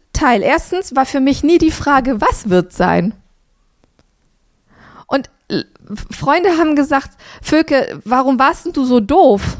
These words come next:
Warum hast denn du Gott nicht gefragt, was es <laughs> sein wird?“ Weil's für mich überhaupt nicht relevant war, diese Frage.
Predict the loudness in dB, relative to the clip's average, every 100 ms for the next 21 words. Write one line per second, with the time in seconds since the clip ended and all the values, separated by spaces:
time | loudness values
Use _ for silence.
0 | -14 _ _ _ 0 0 0 -2 2 2
1 | 2 -2 -2 -4 -6 -2 -4 0 0 0
2 | -2 -2 -2 -2 -2 0 0 0 -6 -16
3 | -20 -20 -20 -20 -20 -6 -2 -2 0 2
4 | 2 2 0 0 -2 -2 2 2 2 0
5 | -2 -4 -2 -2 -2 -6 -8 -8 -6 -6
6 | -8